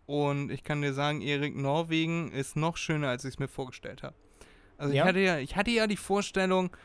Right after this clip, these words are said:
Speaker 1: so ein Bild zu machen, wo, äh, rechts Berge sind, links Berge, in der Mitte ist ein Fjord und dann rechts
Speaker 2: Ja.
Speaker 1: sieht man so die Straße und Bäume und so. Das sieht man da um jede zweite Ecke.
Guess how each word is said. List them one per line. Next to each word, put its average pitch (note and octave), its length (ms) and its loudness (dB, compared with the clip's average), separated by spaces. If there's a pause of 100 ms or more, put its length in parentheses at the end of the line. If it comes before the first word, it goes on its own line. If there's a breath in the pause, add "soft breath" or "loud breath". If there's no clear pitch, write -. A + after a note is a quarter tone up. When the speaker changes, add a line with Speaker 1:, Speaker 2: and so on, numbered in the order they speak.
(260 loud breath)
Speaker 1:
so D#3 160 2
ein E3 260 0
Bild F3 280 4
zu F3+ 100 -2
machen, D#3+ 380 0
wo, C#3+ 360 2
äh, A2+ 340 -2
rechts E3 400 0
Berge D#3+ 400 2
sind, D3 240 0
links F3 280 2
Berge, D#3 520 2
in C#3+ 80 0
der C#3+ 100 2
Mitte E3 260 2
ist C#3 220 -2
ein C#3+ 80 0
Fjord F3+ 560 0 (360 loud breath)
und D#3 180 2
dann D#3+ 140 4
rechts D#3+ 240 0
Speaker 2:
Ja. A2 80 2
Speaker 1:
sieht A2+ 160 0
man D#3 200 2
so D3 320 2
die C3+ 140 0
Straße D3 760 0
und C#3 260 -2
Bäume D3 600 2
und C#3 180 -4
so. C#3+ 280 -2 (800 loud breath)
Das D#3+ 160 2
sieht G#3 160 -2
man F#3+ 160 4
da F3+ 160 8
um D#3+ 240 4
jede D#3 300 2
zweite D3 400 0
Ecke. B3+ 320 2